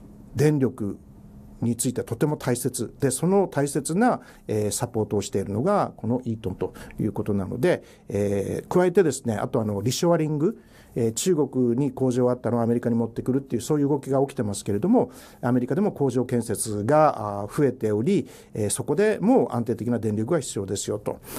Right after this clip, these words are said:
あと、一般的にアメリカはいろんなところで、その環境保全のためにですね、えー、エレクトリフィケーションと言われてますけど、電気化っていうことが起きておりまして、まあ、それがと-、ひと-、投資の一つのテーマになってます。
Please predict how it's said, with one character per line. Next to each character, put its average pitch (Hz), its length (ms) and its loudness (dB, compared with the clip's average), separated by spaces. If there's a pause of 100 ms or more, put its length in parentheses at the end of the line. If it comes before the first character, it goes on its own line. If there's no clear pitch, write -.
あ 196 80 4
と、 - 160 0 (100)
一 156 200 -4
般 214 160 2
的 208 240 -2
に 226 240 2 (200)
ア 139 100 0
メ 160 100 4
リ 165 100 2
カ 165 220 4
は 151 100 6
い 127 60 2
ろ 190 100 6
ん 226 60 6
な 233 100 4
と 226 120 0
こ 247 120 4
ろ 233 100 6
で、 175 340 2 (160)
そ 127 200 -2
の 113 160 2
環 165 240 0
境 165 140 2
保 185 100 4
全 190 200 2
の 120 100 -2
た 113 120 -2
め 117 140 2
に 120 120 2
で 101 80 -4
す - 140 -4
ね、 107 280 -2 (260)
え 101 380 0 (240)
ー、 135 60 2
エ 139 40 4
レ 160 80 6
ク 170 100 -4
ト 170 120 0
リ 156 80 0
フ - 60 -10
ィ 151 100 -4
ケ 185 140 4
ー - 20 6
シ - 100 -4
ョ 127 40 0
ン 107 40 -6
と 98 40 -4
言 104 80 0
わ 104 40 2
れ 107 80 0
て - 80 -2
ま 107 120 0
す - 100 -8
け 104 80 -2
ど、 101 240 2
電 180 240 4
気 - 120 -14
化 190 220 -2 (300)
っ - 20 -20
て 180 60 6
い 185 60 6
う 185 80 2
こ 190 100 2
と 202 80 2
が 135 160 4
起 113 160 -6
き - 20 -20
て 110 120 -2
お 104 60 2
り 104 100 0
ま 107 100 2
し - 120 -8
て、 139 260 4 (180)
ま 180 60 0
あ、 - 20 4
そ 196 100 4
れ 208 80 8
が 202 120 4
と-、 202 160 2
ひ - 100 -10
と-、 - 80 -8
投 208 180 6
資 202 320 0
の 196 160 4
一 185 160 0
つ 170 100 -6
の 120 100 0
テ 139 140 0
ー 131 40 2
マ 107 100 -2
に 107 60 -4
な 107 80 -2
っ - 20 -6
て - 120 -10
ま 98 100 -4
す。 - 140 -10